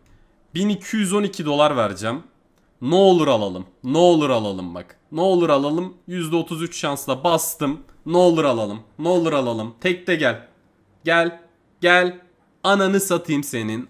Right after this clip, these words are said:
Ananı satayım senin. Ananı satayım senin. Abi tekrardan deneyelim mi bin yüz seksen yedi ile? Abi birazcık paramız kalsın. Üç yüz dolar gibi bir paramız kalsın. Abi üç yüz dolar yeterli ya.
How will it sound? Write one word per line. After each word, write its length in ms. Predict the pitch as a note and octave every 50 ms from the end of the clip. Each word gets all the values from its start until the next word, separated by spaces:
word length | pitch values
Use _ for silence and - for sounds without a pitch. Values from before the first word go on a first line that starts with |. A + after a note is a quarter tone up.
| -
Ananı 420 | - F3+ G3 G3+ G3 G3 G3 G3 F#3+
satayım 480 | G3 - F#3 E3+ F3 - F3+ D#3 D#3+
senin. 480 | D#3+ - - C3 B2+ A2+ A2+ A2 A2+ - _ _ _ - _ _ -
Ananı 400 | F3+ G#3+ G#3+ G#3 G3+ G3 G3 F#3+
satayım 440 | F#3+ G3 F#3 F3+ - F#3 E3 D#3+
senin. 480 | - - - C3 A#2+ A2 A2 G#2+ B2 - _ _ _ _ _ _ _ _ _ _ _ _ _ _ _ _ _ _
Abi 260 | - D3+ E3 D3 C3+ C3+
tekrardan 680 | - - G3 F#3+ G3 G3 F#3 F3 E3+ E3 E3 E3 D#3
deneyelim 420 | D3 D3 D3+ D#3 D#3 E3+ F#3+ G3+ G3
mi 200 | D#3 A#2+ A2 A2+
bin 200 | B2+ C3+ C3+ C3+
yüz 200 | C#3+ C#3 - -
seksen 340 | D3+ C3+ - - - C3+
yedi 320 | B2 A#2+ A#2 A2 G#2+ G#2+ G#2
ile? 280 | G2+ F#2+ F#2 F#2 F#2 - _ _ _ _ _ _ _ _ _ _ _ _ -
Abi 240 | - F#3+ E3+ D#3+
birazcık 420 | F#3+ A#3+ A#3 G#3+ F#3+ E3 F3 - -
paramız 360 | - F#3 F3+ F3 F#3+ F#3+ -
kalsın. 340 | - E3+ C#3 B2 - - C3+
Üç 220 | D#3 D#3 - -
yüz 140 | E3 D3 C#3
dolar 240 | C3+ C3 B2 B2 A#2+
gibi 220 | A2+ A#2+ A#2+ A#2
bir 100 | A#2+ B2 A#2+ _
paramız 380 | - C#3 C3+ C#3 D3 E3+ E3+ -
kalsın. 520 | - C3+ A2 G#2 G2+ - - - D3+ F3 _ _ _
Abi 200 | - F3+ E3+ D#3
üç 260 | - A3 G#3+ - - G3+
yüz 120 | F3+ E3
dolar 240 | E3+ E3+ E3+ E3+ E3
yeterli 440 | D#3 D3 D3 - C#3+ C#3 C3 C3 B2
ya. 280 | G#2 F#2+ F#2+ G#2+ A2+